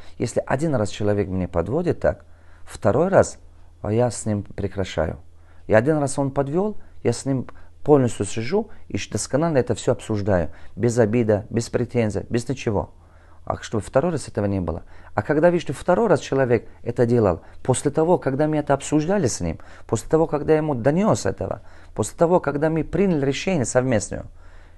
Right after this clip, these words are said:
если вижу, что второй раз он это сделал, я просто уже принимаю решение, с этим человеком не имею никаких дел больше. А, потому что третье не должно быть. Это правило моей жизни. Третье не должно быть. Она мне помогает.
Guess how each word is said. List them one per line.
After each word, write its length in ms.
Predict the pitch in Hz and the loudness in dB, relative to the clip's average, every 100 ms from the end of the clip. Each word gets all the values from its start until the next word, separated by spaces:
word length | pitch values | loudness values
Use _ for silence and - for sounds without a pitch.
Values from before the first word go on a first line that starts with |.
| - | -4
если 240 | 107 - 139 | -2 0 -2
вижу, 140 | 139 | -2
что 120 | 131 | -4
второй 320 | - 120 156 | -4 0 0
раз 140 | 170 - | 0 0
он 80 | 104 | -2
это 160 | 95 | -2
сделал, 400 | 95 87 87 - - - - - - | -2 0 0 -4 -14 -18 -20 -10 -6
я 80 | 98 | -2
просто 320 | 135 147 139 | -2 -2 -2
уже 180 | 139 120 | -2 -2
принимаю 420 | - 110 117 113 | -2 -2 0 0
решение, 280 | 92 - 90 | -2 -4 -6
с 100 | - | -6
этим 180 | 104 117 | -6 -6
человеком 420 | - 107 101 98 | -2 -2 -2 -2
не 60 | 98 | 0
имею 160 | 98 | -2
никаких 340 | 101 104 95 90 | -2 -4 -4 -4
дел 160 | 92 | -4
больше. 360 | 95 90 - - - - - - - - - - | -4 -6 -10 -18 -20 -20 -20 -20 -20 -20 -4 4
А, 240 | 101 98 | 6 6
потому 320 | - 104 143 | 2 0 0
что 140 | 135 85 | 0 -2
третье 380 | - 156 175 | 0 2 2
не 100 | 117 | 2
должно 340 | 104 98 104 92 | 2 2 2 0
быть. 280 | 82 76 - - - - - - | 0 -4 -10 -20 -20 -20 -8 0
Это 220 | 143 147 | 0 0
правило 480 | - 143 175 160 120 | 0 2 4 4 2
моей 240 | 107 123 | 2 2
жизни. 400 | 101 95 85 95 - | 0 -2 -4 -10 -6
Третье 440 | - 143 170 - - - - | 2 2 2 -6 -8 -14 -4
не 120 | 101 | -2
должно 380 | 95 95 98 95 | 0 0 0 -2
быть. 200 | 85 78 - - - - - | -2 -4 -8 -20 -20 -18 -2
Она 240 | 107 143 | 0 2
мне 200 | 143 131 | 0 -2
помогает. 640 | 117 107 92 78 95 98 | 0 0 0 0 -4 -8